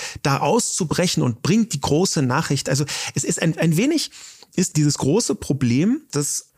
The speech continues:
Nicole Seifert beschrieben hat. Das ist auch wieder ein, ein Buch, übrigens lustigerweise auch wieder Kiepenheuer und Witsch, also der Verlag, von dem wir eigentlich schon die ganze Zeit sprechen. Ähm,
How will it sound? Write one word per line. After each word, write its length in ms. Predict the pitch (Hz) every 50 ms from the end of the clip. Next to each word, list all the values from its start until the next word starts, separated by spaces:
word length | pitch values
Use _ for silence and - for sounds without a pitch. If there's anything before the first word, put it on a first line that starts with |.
| _ -
Nicole 300 | 139 143 139 - 156 156
Seifert 400 | 147 135 123 139 143 151 131 -
beschrieben 460 | - 110 - - 113 107 104 110 104
hat. 120 | 98 - -
Das 60 | 135
ist 80 | 135 175
auch 220 | 170 196 196 190
wieder 180 | 196 185 185 180
ein, 160 | 170 165 - -
ein 180 | 156 147 143 123
Buch, 360 | 135 147 185 214 233 - -
übrigens 360 | - - 175 143 147 139 -
lustigerweise 500 | 165 156 - 170 151 143 139 131 147 -
auch 280 | 135 139 180 185 - 170
wieder 180 | 165 156 143
Kiepenheuer 560 | - - 196 - - 156 143 135 151 135 110
und 320 | 139 139 127 107 - 110 117
Witsch, 380 | 151 196 - - - - - - - - - -
also 180 | 135 131 131 135
der 120 | 123 123
Verlag, 280 | - 131 123 123 143 139
von 80 | 151
dem 140 | 143 135 127
wir 80 | 127 -
eigentlich 120 | 110 107
schon 100 | - 135
die 40 | 123
ganze 160 | 123 113 113
Zeit 260 | 107 - 120 127 127
sprechen. 440 | - - - 123 104 - 139 156 165 - - - - - - - - - -
Ähm, 180 | 127 131 127